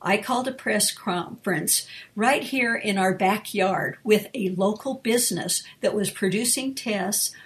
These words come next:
for covid nineteen and sending them around the world. And I thought, "Wow,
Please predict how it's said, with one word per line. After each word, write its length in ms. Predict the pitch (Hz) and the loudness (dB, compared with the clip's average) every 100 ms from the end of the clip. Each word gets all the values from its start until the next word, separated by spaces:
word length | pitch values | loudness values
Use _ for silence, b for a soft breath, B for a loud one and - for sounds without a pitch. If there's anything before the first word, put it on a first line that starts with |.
| B | B
for 260 | - 196 185 | -4 -2 -2
covid 340 | - 185 196 | -2 -2 0
nineteen 640 | 196 180 220 - 190 185 - | 0 -2 -2 -2 0 0 -2
and 160 | 196 151 | -2 2
sending 460 | - 262 240 277 | 2 4 0 0
them 120 | 269 262 | -2 -4
around 360 | 247 220 214 | -2 0 0
the 80 | 208 | -2
world. 480 | 180 196 170 151 - B B B B B _ - | -2 -2 -4 -6 -12 B B B B B _ -2
And 280 | 214 190 190 | 0 0 0
I 140 | 208 | -2
thought, 360 | 208 196 175 - | 0 -2 -2 -6
"Wow, 520 | 240 254 247 240 190 | -8 -4 -4 -4 -8